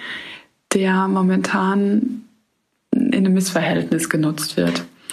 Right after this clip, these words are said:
Und, ähm, ja, so gab's tatsächlich, äh, in so einem Treffen, wir nennen das das kalte Füße-Treffen, ähm, wo wir uns draußen,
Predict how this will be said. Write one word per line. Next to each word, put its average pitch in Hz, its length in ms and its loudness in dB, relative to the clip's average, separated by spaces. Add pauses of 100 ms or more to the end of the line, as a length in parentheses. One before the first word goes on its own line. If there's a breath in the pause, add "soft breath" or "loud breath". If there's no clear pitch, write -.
(760 loud breath)
Und, 175 300 2
ähm, 180 580 2
ja, 196 220 2
so 180 120 0
gab's 196 280 -2
tatsächlich, 202 760 -2
äh, 190 260 2 (360)
in 190 220 2
so 185 80 0
einem 190 640 0 (480)
Treffen, 202 480 0
wir 190 80 2
nennen 190 220 2
das 190 120 -4
das - 160 -2
kalte 190 300 0
Füße-Treffen, 208 960 0 (640 loud breath)
ähm, 196 300 2
wo 196 100 2
wir 190 120 2
uns 190 160 -2
draußen, 196 600 0